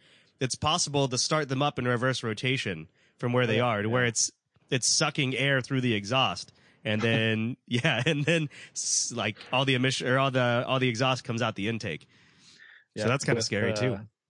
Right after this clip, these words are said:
Speaker 2: I think with old Perkins three-cylinder tractor, tractor diesels, it's pretty easy to do. We have, we have
Speaker 1: Yeah.
Speaker 2: one of those, and my brother was talking about that just last time I <coughs> talked to him about the tractor. But,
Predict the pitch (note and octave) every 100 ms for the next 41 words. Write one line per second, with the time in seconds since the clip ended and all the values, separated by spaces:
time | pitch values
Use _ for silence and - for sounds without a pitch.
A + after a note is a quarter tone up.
0 | _ _ _ _ - A#2 D3+ D3 B2 C3
1 | A#2+ - - C3+ C3 B2+ A2+ - - B2+
2 | - B2+ A2+ G#2 - A2 G#2+ A2 G#2 -
3 | C3+ C3 B2 G2 G2+ F#2 G2+ F2+ F2 -
4 | C#3 G#2+ G#2 F#2+ F2+ F#2+ E2+ F2 F#2+ A2
5 | G2+ A2+ A2+ G#2 G2+ F#2+ F#2 F2+ E2+ -
6 | F#2 F#2 F#2 F#2 F#2 F#2 G2 G2 A2 G#2
7 | F#2+ F#2+ - A2+ G#2+ G2 F#2 F2+ G2 F#2
8 | - A2+ A2 A#2 G#2 G2 F#2+ - - D#3
9 | A2+ A2+ A2 G2+ F#2+ - A2+ G#2+ - -
10 | G2